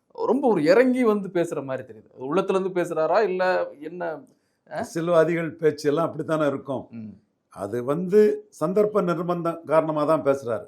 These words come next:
Speaker 1: ம்.
Speaker 2: உள்ளத்துல இருந்து பேசுறாருன்னு
Speaker 1: ம்.
Speaker 2: நான் கருதல.
Speaker 1: சரி.
Speaker 2: அட, பொலிட்டிக்கல் மூவ் தான் அது.
Speaker 1: ம், ம்.
Speaker 2: அந்த மூவ் எடப்பாடி உள்ளத்துல இருந்தா வராரு.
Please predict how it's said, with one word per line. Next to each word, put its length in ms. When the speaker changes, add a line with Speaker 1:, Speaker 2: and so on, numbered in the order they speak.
Speaker 1:
ம். 100
Speaker 2:
உள்ளத்துல 240
இருந்து 240
பேசுறாருன்னு 600
Speaker 1:
ம். 40
Speaker 2:
நான் 160
கருதல. 480
Speaker 1:
சரி. 260
Speaker 2:
அட, 240
பொலிட்டிக்கல் 460
மூவ் 200
தான் 200
அது. 220
Speaker 1:
ம், 80
ம். 320
Speaker 2:
அந்த 600
மூவ் 280
எடப்பாடி 380
உள்ளத்துல 380
இருந்தா 400
வராரு. 440